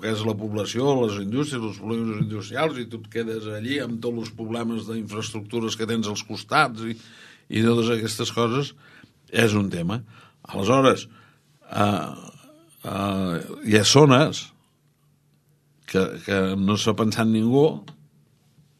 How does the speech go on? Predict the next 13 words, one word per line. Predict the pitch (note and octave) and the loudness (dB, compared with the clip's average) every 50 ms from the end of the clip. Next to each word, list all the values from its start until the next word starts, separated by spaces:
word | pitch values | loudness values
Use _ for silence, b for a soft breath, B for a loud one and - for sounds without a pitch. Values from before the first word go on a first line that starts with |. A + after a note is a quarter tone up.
| _ _ _ _ _ - | _ _ _ _ _ -14
Si | - - - A#2 | -10 -2 2 4
és | A#2+ A#2+ A#2 A#2 | 4 4 4 4
una | A#2 A2+ A2+ G#2+ | 2 2 2 2
zona | - A#2+ A#2+ A2+ A2+ A2 G#2+ G2+ F#2 - b b b b b b b - | 4 4 4 4 4 2 2 0 -2 -6 b b b b b b b -2
inundable, | A2 A2 A2 G#2+ G#2+ G2+ G#2+ A2 G2+ G2 G#2 G#2 G2+ | 0 2 2 2 4 4 4 4 4 4 0 0 0
doncs | G2+ G2 F#2 - - | 0 0 -2 -2 -2
s'inunda. | A2 B2 B2+ C3 B2 A#2+ B2+ - D#3+ b b b b b b b b b b | 0 2 2 2 2 0 0 -2 -4 b b b b b b b b b b
Si | - - C3 C3+ | 0 4 4 4
ha | - | 6
sigut | - C3 B2 B2+ A#2+ A#2 | 4 0 2 0 2 2
una | A#2+ A#2+ A#2 A2+ | 2 2 2 2
zona | - B2 A#2 A#2 A2+ A2 G#2 F#2+ B B B B B B B B B - | 2 2 2 4 4 2 0 -2 B B B B B B B B B -14
de, | - - A2+ | 2 6 6